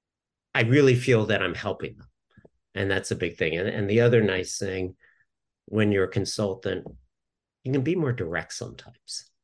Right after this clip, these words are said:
and say, "Well, why do you want to do that?" And also being direct with the government as well, 'cause I'm at that point in my career, I don't care. <laughs> I mean,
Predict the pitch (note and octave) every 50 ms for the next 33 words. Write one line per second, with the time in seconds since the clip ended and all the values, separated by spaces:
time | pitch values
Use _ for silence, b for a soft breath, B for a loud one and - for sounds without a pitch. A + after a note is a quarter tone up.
0 | _ _ _ _ - E2+ E2 - - F2 E2+ - G2 G2 G2 G#2 A2+ A2 A2+ A2
1 | G#2+ G#2+ G#2 G2 F#2 - G2+ F#2+ E2+ F#2 E2+ D2+ C#2 C#2 - - C#2+ F#2+ G#2 A#2
2 | A#2 A#2+ - G#2+ G2+ - _ _ _ _ _ _ _ _ - - A2+ A2 G#2 G2
3 | - G2+ F#2+ F#2+ F#2 - - F2+ - - F#2 F2 G2+ F#2+ F2+ F2 F#2+ F2+ F2 E2+
4 | E2 E2 - - F2 E2 D#2 - - - F2+ D#2+ - - - - B B B B
5 | B B B B B B _ _ _ _ - - B2 B2+ C3+ C3+ - B2+ B2+ B2
6 | - - B2+ A#2 A2+ A2+ A2 G#2+ G#2 - - A#2+ A2 G#2 G2+ G#2 - _ _ _
7 | _ _ _ _ _ _ _ _ _ _ _ _ _ _ _ _ _ _ _ _
8 | _ _ _ _ - - D3 D3 C3 B2 - C#3 B2+ - - - A#2 G#2 C3+ F#3+
9 | - E3 E3+ F#3+ F3 F#3+ F3+